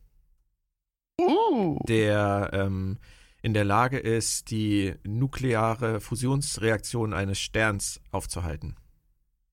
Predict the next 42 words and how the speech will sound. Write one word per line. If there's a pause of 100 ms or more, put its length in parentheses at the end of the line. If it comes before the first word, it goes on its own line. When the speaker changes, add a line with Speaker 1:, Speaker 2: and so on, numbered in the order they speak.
(1800)
Speaker 2:
Also
eigentlich
könnte
Speaker 1:
Oh.
Speaker 2:
man
sagen,
das
ist
so
ein,
so
ein
Kristallkubus,
äh,
den
man
so
in
der
Hand
halten
kann. (380)
Speaker 1:
Ja,
ist
schon
Speaker 2:
Ähm,
Speaker 1:
klar,
ist
schon
klar.
Speaker 2:
ja.
Speaker 1:
Aber
man
schmeißt's
in
die
Sonne,
damit
die
nicht
kaputt
geht.